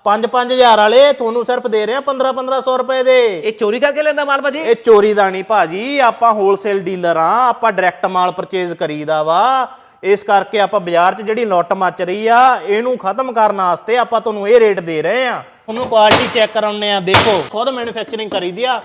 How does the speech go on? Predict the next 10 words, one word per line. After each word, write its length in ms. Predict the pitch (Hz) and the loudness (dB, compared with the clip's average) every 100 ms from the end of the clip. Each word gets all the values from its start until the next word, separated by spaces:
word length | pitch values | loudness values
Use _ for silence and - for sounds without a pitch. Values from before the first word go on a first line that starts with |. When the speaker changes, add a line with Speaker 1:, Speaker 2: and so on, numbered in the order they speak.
| - - - | -8 -10 -2
Speaker 1:
all 220 | 190 214 233 | 4 6 4
ਪੰਜਾਬ 400 | 240 214 208 202 | 2 6 6 4
'ਚ 120 | 233 | 0
ਸੇਲ 220 | 220 220 | 2 2
ਕਰੀਦੀ 320 | 196 175 185 | 0 -4 0
ਆ 60 | 262 | 2
ਆਪਾਂ 240 | 240 247 | 4 4
ਇਹ 100 | 220 | 4
ਵੈਨਟੀ। 320 | 208 185 214 160 120 - - | 2 -2 -2 -2 -4 -12 -4
ਸਾਰਾ 180 | 208 | -2